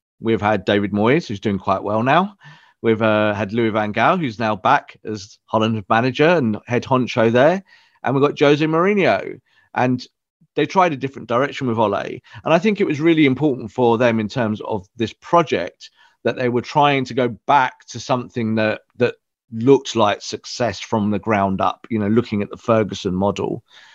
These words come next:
And it hasn't worked. And, you know, it's down to Ole to direct the ship. And I think this is why I say that I don't feel sad for him, because I think in football terms, this final part of the jigsaw has fallen away.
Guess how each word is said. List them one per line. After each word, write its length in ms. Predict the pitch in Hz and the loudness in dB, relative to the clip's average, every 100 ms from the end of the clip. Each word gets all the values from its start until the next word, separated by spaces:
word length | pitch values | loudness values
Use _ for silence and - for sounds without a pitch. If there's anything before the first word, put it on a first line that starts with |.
| _ _ _ - | _ _ _ -6
And 120 | 170 | -4
it 60 | 185 | -2
hasn't 340 | 170 160 135 | -2 -2 -4
worked. 720 | 131 131 95 - _ - - _ _ _ | -2 -2 -2 -10 _ -20 -20 _ _ _
And, 380 | - 139 135 127 - _ _ _ _ _ _ _ - | -4 -2 -2 -6 -10 _ _ _ _ _ _ _ 0
you 100 | 170 | 2
know, 120 | 123 127 _ _ - | 2 0 _ _ -10
it's 180 | 151 | -6
down 200 | - 208 | 0 0
to 120 | 202 - | 0 -2
Ole 360 | 123 131 147 | 0 2 0
to 140 | 165 135 | -2 -4
direct 480 | 120 117 123 131 - | 0 2 2 -2 -8
the 60 | |
ship. 380 | - 139 135 - - | -4 0 0 -2 -6
And 140 | 120 | -4
I 40 | |
think 220 | 117 135 123 | -2 -2 -4
this 180 | 127 | -8
is 100 | 120 | -8
why 420 | 113 117 113 110 120 _ _ _ _ _ - | 0 2 2 0 -4 _ _ _ _ _ -4
I 120 | 110 | -4
say 200 | 110 107 | -4 -6
that 140 | 104 - | -6 -8
I 60 | |
don't 220 | 110 110 | -6 -6
feel 120 | - 92 | -6 -12
sad 320 | - 139 147 | -2 0 0
for 140 | - | -8
him, 160 | 92 98 | -10 -8
because 160 | 95 | -8
I 40 | 120 | -6
think 140 | 120 | -6
in 80 | 101 | -6
football 380 | - 135 - 110 | 0 0 0 -6
terms, 440 | 113 65 57 131 - - - - | -4 -6 -6 -12 -16 -20 -20 -6
this 160 | 123 - | -6 -6
final 480 | - 131 123 117 | 0 0 2 -4
part 380 | 98 - 117 113 | -8 -4 0 0
of 100 | 92 | -2
the 100 | 104 | -6
jigsaw 480 | 95 165 160 - 101 | 2 2 2 -4 -2
has 140 | 107 95 | -2 -6
fallen 440 | - 110 107 98 | -4 -2 -2 -2
away. 500 | 98 135 135 90 - | -2 2 0 0 -10